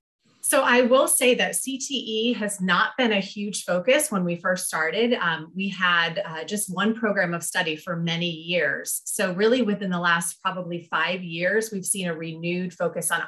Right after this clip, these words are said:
our side to really push career and technical education. Um, and then that just coincidentally coincided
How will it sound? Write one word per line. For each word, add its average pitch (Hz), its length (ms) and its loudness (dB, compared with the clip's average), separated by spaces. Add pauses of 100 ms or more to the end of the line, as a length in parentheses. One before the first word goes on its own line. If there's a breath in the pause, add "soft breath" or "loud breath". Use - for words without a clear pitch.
our 156 160 0
side 214 540 2 (280 loud breath)
to 226 120 0
really 220 260 8
push 190 420 -4
career 175 240 0
and 170 120 -4
technical 175 400 -8
education. 165 800 -6 (280 soft breath)
Um, 165 220 0
and 190 160 4
then 196 140 6
that 196 180 2
just 202 360 -4
coincidentally 190 1000 0
coincided 165 720 -2